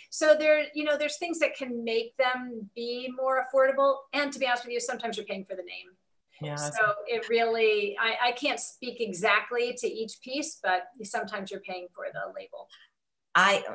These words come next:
Speaker 2: my mom said, "Never wear somebody, never advertise somebody else's product." She never wanted me to get shoes that, you know, said brands on it and things. And I'm like, "Yeah,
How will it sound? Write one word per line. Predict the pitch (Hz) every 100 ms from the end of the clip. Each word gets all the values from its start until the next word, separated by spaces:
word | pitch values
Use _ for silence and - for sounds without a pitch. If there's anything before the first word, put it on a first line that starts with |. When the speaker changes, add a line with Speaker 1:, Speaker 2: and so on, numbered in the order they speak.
| - 175
Speaker 2:
my | 190
mom | 180 160 147
said, | - 147
"Never | 147 151 147
wear | 143 143
somebody, | - 147 131 139
never | 143 151 156
advertise | 131 135 135 139 131
somebody | - 123 123
else's | 127 - 113
product." | - 120 117 117
She | - 151
never | 139 135 135
wanted | 131 131 131
me | 131
to | 131
get | 127 -
shoes | - 135 131
that, | 123 - -
you | 135
know, | 127
said | - 127 120
brands | 127 127 131 127
on | 127
it | 127
and | 123
things. | 120 117 123
And | 117
I'm | 127
like, | 127 -
"Yeah, | 202 349